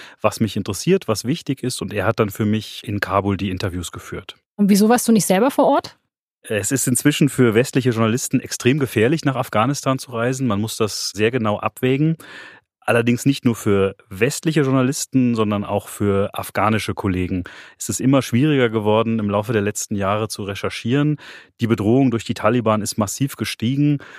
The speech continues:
Speaker 1: und ich habe inzwischen drei afghanische Stringer,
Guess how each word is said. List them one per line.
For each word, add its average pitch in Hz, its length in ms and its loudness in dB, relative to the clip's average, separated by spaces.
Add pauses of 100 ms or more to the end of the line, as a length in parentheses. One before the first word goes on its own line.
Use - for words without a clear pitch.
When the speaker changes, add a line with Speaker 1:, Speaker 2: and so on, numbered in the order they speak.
(140)
Speaker 1:
und 107 200 -6
ich - 160 -6
habe 113 440 4
inzwischen 110 800 0
drei 123 720 2
afghanische 107 600 0
Stringer, 120 540 2